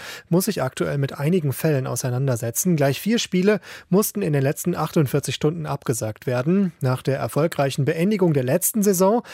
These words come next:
in einer engen Blase in Florida ohne einzigen Corona-Fall bekommt die N B A in dieser Saison ohne die Blase also jetzt Probleme, berichtet Heiko Olderb.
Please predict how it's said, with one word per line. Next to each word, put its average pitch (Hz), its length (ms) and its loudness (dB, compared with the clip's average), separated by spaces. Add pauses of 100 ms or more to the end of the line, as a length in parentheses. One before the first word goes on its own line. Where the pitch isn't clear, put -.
(220)
in 165 160 0
einer 139 360 0
engen 190 320 2
Blase 151 400 2
in 127 140 -2
Florida 156 720 2
ohne 214 280 2
einzigen 175 400 0
Corona-Fall 139 800 0 (340)
bekommt 170 340 0
die 214 120 -2
N 165 180 2
B 175 120 0
A 156 240 2
in 139 220 -2 (160)
dieser 214 300 4
Saison 135 500 2
ohne 226 300 4
die 123 120 -4
Blase 135 640 2
also 147 240 0
jetzt 127 320 -2
Probleme, 135 640 0
berichtet 123 380 -6
Heiko 127 220 -6
Olderb. 110 380 -10